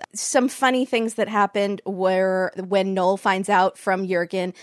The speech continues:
that they have Bake Off in Germany and there's only one host there. <laughs> And he says, "One host. I've been here longer than Matt. Just remember that."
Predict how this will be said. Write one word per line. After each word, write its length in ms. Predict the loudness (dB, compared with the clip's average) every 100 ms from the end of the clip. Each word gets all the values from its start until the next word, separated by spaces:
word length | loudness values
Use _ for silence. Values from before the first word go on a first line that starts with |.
| -10 -4
that 200 | 0 0
they 100 | 2
have 280 | 0 0
Bake 260 | 2 2 2
Off 240 | 0 0
in 140 | -4 -4
Germany 540 | -2 -2 -4 -4 -6 -10 -20 _
and 160 | -4 0
there's 200 | 0 -2
only 260 | -4 -4
one 240 | -4 -4 -2
host 500 | -2 -2 -4 -12 0
there. 300 | 2 4 0
<laughs> 40 | _ _ -2
And 140 | 0
he 240 | 2 2
says, 480 | 2 2 4 4 0 -16 -20 -6
"One 200 | -2 0
host. 480 | 0 0 -2 -10 -18 _ _ _ -20 _ _ _ _ -2
I've 160 | 0
been 120 | 2 2
here 160 | 4
longer 300 | 4 2 2
than 120 | 0
Matt. 300 | 2 2 0
Just 200 | -6 -6
remember 300 | -2 -2 -2
that." 340 | -4 -6 -6